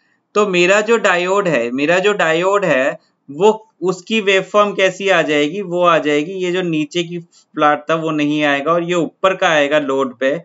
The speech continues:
वही आएगा। तो इस केस में भी मेरी पोलैरिटी तो चेंज हुई ही नहीं है, इस केस में मेरी पोलैरिटी चेंज नहीं हुई है।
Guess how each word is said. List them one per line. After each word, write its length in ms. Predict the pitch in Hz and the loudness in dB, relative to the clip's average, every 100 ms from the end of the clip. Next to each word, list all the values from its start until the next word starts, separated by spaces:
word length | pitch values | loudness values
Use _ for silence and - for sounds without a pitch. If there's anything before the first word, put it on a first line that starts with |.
| _ _ _ | _ _ _
वही 340 | 127 156 185 190 | 0 2 2 2
आएगा। 380 | 127 107 127 156 _ _ _ - | 0 -2 -8 -12 _ _ _ -4
तो 100 | 214 175 - | -2 -2 -2
इस 220 | 208 208 | -2 -2
केस 320 | 233 240 233 | 2 2 2
में 120 | 214 202 | -4 -2
भी 120 | 214 | -2
मेरी 200 | 220 233 | 0 -2
पोलैरिटी 520 | 240 196 175 185 190 | 0 0 2 2 0
तो 120 | 208 220 | -2 -2
चेंज 300 | 214 208 190 | 0 0 0
हुई 180 | 196 202 | -4 -2
ही 160 | 208 208 | -2 -2
नहीं 280 | 185 156 131 | 0 0 0
है, 100 | 123 | -2
इस 160 | 170 170 | -6 -2
केस 280 | 185 175 | -2 -2
में 80 | 196 | -4
मेरी 120 | 190 196 | -4 -4
पोलैरिटी 460 | 185 165 170 185 | 0 4 4 0
चेंज 240 | 180 190 190 | -2 -2 -2
नहीं 300 | 185 202 202 | -4 -2 -2
हुई 200 | 180 139 | -2 -2
है। 220 | 123 117 | -4 -10